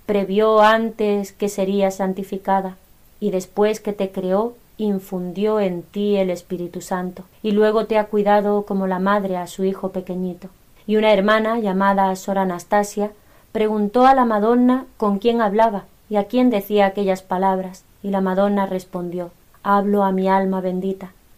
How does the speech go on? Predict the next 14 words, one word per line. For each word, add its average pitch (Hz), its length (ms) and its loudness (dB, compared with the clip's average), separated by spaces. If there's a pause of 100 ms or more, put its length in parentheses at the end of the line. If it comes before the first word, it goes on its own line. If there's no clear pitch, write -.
(140)
Y 214 60 -2
entonces 208 560 0
la 202 140 4
testigo 220 640 -2
comenzó 202 580 0
enseguida 208 680 0
a 208 40 0
reflexionar 190 880 -4
sobre 190 340 -4
la 180 140 -2
grande 208 420 0
y 180 100 -6
maravillosa 180 760 -2
santidad 190 680 -2